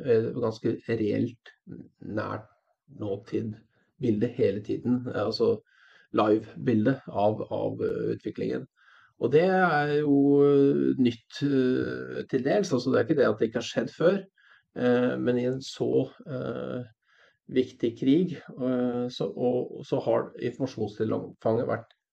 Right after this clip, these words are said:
eh, massivt. Og, og det har jo en god funksjon, eh, er jo at, eh, at folk er opplyst om, eh, krigen, og, eh, gitt at, eh,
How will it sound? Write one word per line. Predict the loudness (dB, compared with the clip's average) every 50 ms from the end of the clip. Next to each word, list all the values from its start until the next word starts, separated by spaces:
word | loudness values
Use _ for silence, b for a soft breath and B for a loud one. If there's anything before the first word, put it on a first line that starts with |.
| _ _ -10
eh, | -6 -4 -4 -4 -4 -6 -8 -10 -8 -8 -8 -10 -10 -12 -14 _ _ _ _ _ _ _ _ -6
massivt. | -4 -4 -4 -6 -6 -2 -2 -2 -2 -4 -8 -16 -18 -20 _ _ _ _ _ _ _ _ _ -6 -2
Og, | 2 4 4 6 6 6 6 6 6 4 0 -2 -4 -4
og | -2 0
det | 2 2 2 2
har | 4 6 6 6 6
jo | 6 8 8 8 6 6 6 4 4 4 2 0 -2 -4 _ _ _ _ _ _ _ _ _ _ _ 4
en | 6 6 6
god | 6 4 4 4 2
funksjon, | 2 2 2 2 4 8 8 8 8 6 4 -4 _ _
eh, | 2 4 6 6 4 4 2 2
er | 4 6
jo | 6 6 6
at, | 4 2 4
eh, | 6 6 6 6 4
at | 2 -2 -2 2 2 4 4 2
folk | 2 0 0 0 0 0 0
er | 0 0 0 -4
opplyst | -8 -6 -4 -4 -4 -4 -6 -10 -8 -4
om, | -4 -2 -2 -2 -2
eh, | -4 -4 -4
krigen, | -4 -2 -2 2 4 4 2 2 0 -4 -4
og, | 0 2 6 6 6 6 4 b b b b b b b b b _ -4
eh, | 0 2 2 2 2
gitt | 0 -4 -6 -8 -8 -6
at, | -4 -4 -4 -6 -8 _ 4 6
eh, | 6 6 6 4 2 0 0 -2 -2 -4 -6 -8